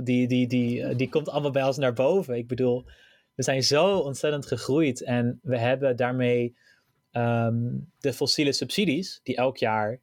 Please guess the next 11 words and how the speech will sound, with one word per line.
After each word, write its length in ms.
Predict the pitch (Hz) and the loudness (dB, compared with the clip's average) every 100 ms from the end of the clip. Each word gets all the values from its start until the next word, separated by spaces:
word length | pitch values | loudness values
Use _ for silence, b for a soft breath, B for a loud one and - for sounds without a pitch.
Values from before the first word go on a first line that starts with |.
| _ | _
naar 480 | 113 104 104 110 - _ - | -4 -2 0 -2 -6 _ -14
de 100 | 117 | -4
fossiele 280 | 120 120 | -2 0
industrie 380 | 117 110 - 160 | 0 -2 -2 -4
gaan, 240 | - 110 139 | -2 -4 -4
ongeveer 260 | 120 127 | -2 -2
zeventien 400 | 113 113 117 117 | 0 0 -2 -4
en 100 | 110 | -2
een 60 | 120 | -2
half 220 | 110 110 | -2 -2
miljard, 460 | 113 120 151 123 | -2 0 0 -2